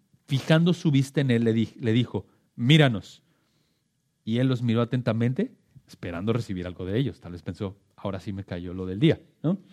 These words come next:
Venga". Y, y él los miró atentamente esperando recibir algo de ellos, pero Pedro le dijo, interesante que hay un pero ahí, es decir, Pedro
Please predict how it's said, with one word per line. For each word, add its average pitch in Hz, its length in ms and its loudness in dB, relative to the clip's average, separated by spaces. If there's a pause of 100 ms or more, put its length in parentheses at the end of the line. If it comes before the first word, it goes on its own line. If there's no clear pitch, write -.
(400)
Venga". 110 300 0 (1160)
Y, 165 400 4 (420)
y 135 400 2 (180)
él 202 360 4 (320)
los 151 180 2
miró 147 240 6
atentamente 143 480 2
esperando 120 380 -2
recibir 110 260 -2
algo 110 220 0
de 113 100 2
ellos, 160 280 -2 (360)
pero 131 220 4
Pedro 160 480 4
le 131 160 4
dijo, 127 360 -2 (220)
interesante 117 300 -6
que 110 100 -6
hay 113 100 -2
un 117 140 -4
pero 104 320 0
ahí, 92 180 -6
es 92 60 -8
decir, 98 300 -4
Pedro 117 260 -2